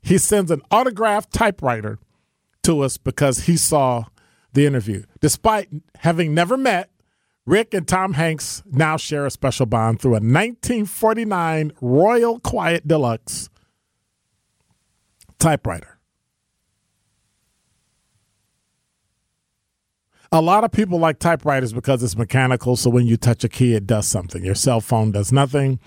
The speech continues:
You touch a button, it doesn't move. Rick said, "So I think a lot of people like that idea, and it's a little retro type."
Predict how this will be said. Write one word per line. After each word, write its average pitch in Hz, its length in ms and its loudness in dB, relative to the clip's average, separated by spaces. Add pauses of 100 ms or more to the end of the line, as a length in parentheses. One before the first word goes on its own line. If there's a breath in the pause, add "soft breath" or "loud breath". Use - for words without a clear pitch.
(220 soft breath)
You 123 80 -2
touch 127 240 -2
a 113 40 -8
button, 131 340 -2
it 107 100 -10
doesn't 107 280 -6
move. 139 580 2 (380 soft breath)
Rick 190 200 2
said, 180 400 0
"So 156 200 0
I 156 120 2
think 180 160 -4
a 147 80 0
lot 160 180 0
of 156 120 -2
people 143 320 2
like 135 240 0
that 113 260 -2 (240)
idea, 110 600 2
and 117 140 2
it's 107 120 -2
a 120 60 2
little 104 200 2
retro 104 360 0
type." - 320 -10